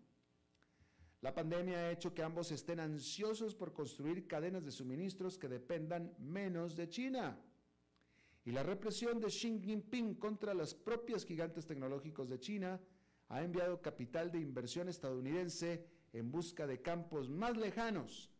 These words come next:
y seguramente también más amigables. Y en este contexto es donde dicen muchos analistas que México, México debería de aprovechar también este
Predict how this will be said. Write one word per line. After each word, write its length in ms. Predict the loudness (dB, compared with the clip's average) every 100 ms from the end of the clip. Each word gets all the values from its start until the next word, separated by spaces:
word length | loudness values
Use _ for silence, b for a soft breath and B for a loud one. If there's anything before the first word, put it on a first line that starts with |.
| -20 b b b
y 100 | -6
seguramente 640 | -2 2 2 2 2 0 -2
también 640 | -2 -2 0 0 0 -4 -8
más 520 | -4 0 0 -2 -6 -6
amigables. 680 | -4 -2 0 0 -2 -4 -2
Y 60 |
en 80 | -2
este 200 | -2 -4
contexto 800 | -4 -4 -2 -2 -2 -2 -4 -2
es 160 | -4 -2
donde 280 | -2 0 2
dicen 520 | 2 2 0 0 -2
muchos 340 | -2 -4 -4
analistas 640 | -4 -2 -2 -2 -2 -2 -4 B B B
que 140 | -8 -2
México, 760 | 2 2 0 -4 -8 -10 -14 -16 _ _ _ _ _
México 800 | -4 0 2 0 -2 -8 -10 -18 -8
debería 680 | -4 -2 0 2 0 0 -6 B B B
de 540 | -6 0 0 0 -4 -10 -10
aprovechar 800 | -6 -6 -2 0 0 -2 -4 -6
también 580 | -8 -8 -4 -2 -4 -10 -18 b b b b -10
este 400 | -6 -6 -4